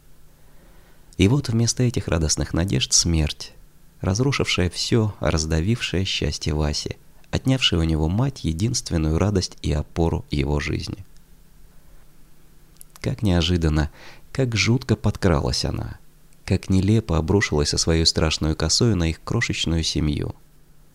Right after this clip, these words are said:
Ведь еще недавно, неделю тому назад, мать была здорова, хоть и худа и слаба неимоверно.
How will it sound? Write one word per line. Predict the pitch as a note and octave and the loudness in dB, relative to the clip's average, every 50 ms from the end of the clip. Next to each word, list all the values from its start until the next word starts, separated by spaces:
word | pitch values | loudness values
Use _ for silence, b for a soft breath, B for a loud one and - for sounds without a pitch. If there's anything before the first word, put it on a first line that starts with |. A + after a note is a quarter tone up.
| - - - - - - - - - - - - - | -20 -20 -20 -20 -20 -20 -20 -20 -20 -20 -10 -2 0
Ведь | E2+ G#2 - - | 2 2 2 2
еще | C#3+ B2+ - - C3+ | -2 -2 0 0 0
недавно, | C#3 C3+ B2+ C#3 C3+ G#2 F#2 E2+ C2+ - - | 0 2 2 0 0 0 0 -2 -2 -2 -2
неделю | - G#2+ A2+ C3+ B2+ A#2 F#2+ E2 D#2 D2+ | -2 0 0 2 2 2 2 2 2 2
тому | C#2 - C2 D2 D2+ D2+ | 0 0 0 2 2 2
назад, | D#2 F2 F#2 G#2+ C3+ C3+ C3 - | 2 2 0 0 0 -2 -2 0
мать | A#2 A2+ G#2 F#2+ | 0 0 0 0
была | F2+ E2+ E2+ D2+ D2+ | 0 0 0 0 0
здорова, | D2+ D#2+ D#2 E2 F2 A#2 C#3 C#3 A2+ G2 | 0 0 0 0 0 0 0 0 0 0
хоть | - - E2+ - E2 | 0 0 -2 0 -2
и | |
худа | E2 - - - F#2 A2 A#2 | -2 0 0 0 2 2 0
и | G2 | 0
слаба | - - D#2 D#2+ D2+ D2 D2+ D#2 | 0 0 -2 0 0 0 0 2
неимоверно. | D2+ D2+ D2+ D#2 D#2 D#2+ D2+ D2 C#2+ - - - - - | 2 2 2 2 2 2 0 0 -2 -2 -4 -6 -6 -8